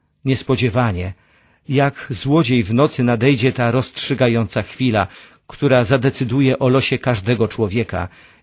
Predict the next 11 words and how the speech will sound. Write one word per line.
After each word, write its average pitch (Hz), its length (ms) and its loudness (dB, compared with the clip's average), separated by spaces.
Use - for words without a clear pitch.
i 123 120 -2
pozbawi 127 540 2
grzeszników 123 720 -2
możliwości 113 920 -2
otrzymania 104 640 -2
łaski. - 480 -8
Czuwajcie 135 580 -2
więc, 101 520 -8
aby 123 240 0
gdy 104 240 -2
przyjdzie, 98 640 -2